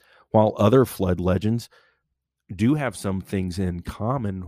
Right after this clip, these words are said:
with the biblical account, they usually always get vitally important details extremely incorrect. And as an example, we look at the Babylonian legend.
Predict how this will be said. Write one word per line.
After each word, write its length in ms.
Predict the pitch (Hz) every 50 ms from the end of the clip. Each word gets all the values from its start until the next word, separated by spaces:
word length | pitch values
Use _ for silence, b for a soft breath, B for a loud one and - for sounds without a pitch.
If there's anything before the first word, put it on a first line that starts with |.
| - _
with 180 | 101 95 87 76
the 80 | -
biblical 460 | 87 87 113 135 131 117 - - 104 107
account, 460 | - - - 92 92 95 104 - - _
they 220 | - 98 101 95
usually 920 | 98 98 101 117 127 139 143 139 - 117 120 117 113 110 107 104 104 107 - _
always 460 | - 107 113 120 120 113 107 98 92
get 340 | 87 - 104 101 104 104 - -
vitally 560 | 82 82 92 101 107 110 113 104 110 113 107
important 640 | 104 98 95 92 98 107 110 107 101 101 101 - 90
details 720 | 98 101 117 120 - - - 95 90 87 87 90 87 - b b b b b b b b b b -
extremely 1000 | 104 - - - - - - - - 180 185 196 117 123 120 107 98 95 92 92
incorrect. 600 | 95 92 - - - 98 95 85 80 - - -
And 200 | - 92 87 80 b b b b b b b b _ _ _
as 180 | - 107 101 95
an 80 | 98
example, 560 | 95 95 90 87 101 110 117 123 120 - 104 101
we 280 | 92 90 90 90 - _ _ _ _ -
look 180 | 101 104 -
at 100 | 101 90
the 80 | - 87
Babylonian 720 | 82 90 92 98 90 92 90 92 98 110 123 123 110 95 90
legend. 560 | 85 87 95 90 90 - 92 95 98 -